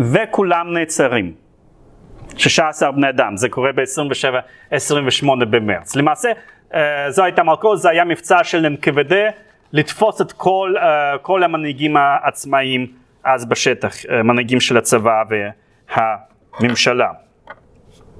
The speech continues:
זה מזכיר לי את האמירה של מקיאוולי, אה, שכתב שעל, אה, האפיפיור אלכסנדר השישי, שהאפיפיור הזה, אה, שיקר לכל אחד בכל הזדמנות, ותמיד מצא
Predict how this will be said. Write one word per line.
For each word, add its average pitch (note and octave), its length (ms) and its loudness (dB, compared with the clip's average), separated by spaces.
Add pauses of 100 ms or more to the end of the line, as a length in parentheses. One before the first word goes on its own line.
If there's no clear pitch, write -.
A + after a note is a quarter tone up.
(840)
זה F3 180 2
מזכיר F#3 380 0
לי F#3+ 80 2
את E3 120 -4
האמירה D3+ 380 0
של D#3 160 -2
מקיאוולי, C#3 720 0 (460)
אה, - 60 2 (360)
שכתב C#3 560 -2
שעל, C3+ 720 -4
אה, B2+ 380 -2
האפיפיור D#3+ 400 -2
אלכסנדר C#3+ 380 0
השישי, B2+ 460 0
שהאפיפיור D3 1600 0
הזה, D3+ 320 0 (880)
אה, C3+ 180 2
שיקר F#3+ 340 0
לכל F3+ 460 0
אחד F3+ 300 -4
בכל G3+ 300 0
הזדמנות, E3+ 520 0
ותמיד F3+ 400 0
מצא G#3+ 440 2